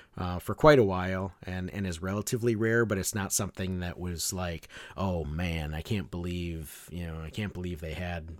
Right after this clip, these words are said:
X, Y, Z." And the prices weren't all that fantastic. You know, they, everybody talks about going to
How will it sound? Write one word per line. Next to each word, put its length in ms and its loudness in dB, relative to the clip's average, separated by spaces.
X, 240 -4
Y, 260 -4
Z." 380 -8
And 180 8
the 60 10
prices 440 8
weren't 460 4
all 240 4
that 340 2
fantastic. 880 -2
You 100 0
know, 80 2
they, 120 0
everybody 340 2
talks 360 0
about 280 0
going 380 2
to 440 0